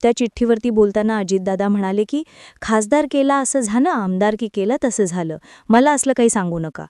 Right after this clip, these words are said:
एका बाजूला आदरणीय पवारसाहेब आणि एका बाजूला अजित पवार. बारामतीकरांच्या समोर प्रश्न हा उभा राहणारच ना, "क काहीच प्रेम साहेबांवर नसावं, असलं पाहिजे,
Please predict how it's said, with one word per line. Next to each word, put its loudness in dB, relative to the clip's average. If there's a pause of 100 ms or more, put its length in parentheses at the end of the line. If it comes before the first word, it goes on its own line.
(580)
एका 4
बाजूला 2
आदरणीय 2
पवारसाहेब 0 (200)
आणि -4
एका -2
बाजूला -2
अजित 0
पवार. -8 (500)
बारामतीकरांच्या 0
समोर 0
प्रश्न -4
हा 0
उभा 0
राहणारच -2
ना, 0 (400)
"क 4 (100)
काहीच -4
प्रेम 2
साहेबांवर 2
नसावं, 2 (300)
असलं 0
पाहिजे, 0